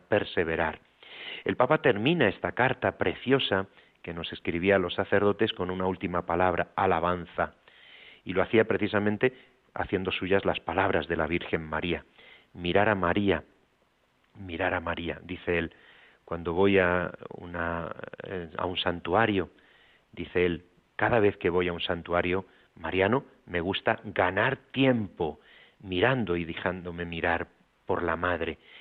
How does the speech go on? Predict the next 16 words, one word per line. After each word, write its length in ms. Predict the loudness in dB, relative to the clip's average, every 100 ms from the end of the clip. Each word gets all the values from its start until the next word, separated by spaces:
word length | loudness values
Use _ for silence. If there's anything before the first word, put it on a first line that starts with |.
| -20 _ -6
pidiéndole 600 | -2 2 2 4 4 4
la 240 | 4 2
confianza 680 | 0 0 2 2 2 0 -2
del 220 | -2 -2
niño, 400 | -4 -6 -8 -10 -14 -20 _
del 220 | -2 -2
pobre, 440 | -2 0 2 4 4
del 180 | 2 0
sencillo, 720 | -4 -6 -2 -2 0 -4 -4 -20 _ _ _ -8
que 140 | -8 0
sabe 360 | 0 2 0 -2 _ _ -6
que 140 | 0
ahí 240 | 2 2
está 300 | -2 -2 -2 0
su 220 | -2 0
madre 460 | 2 2 0 -2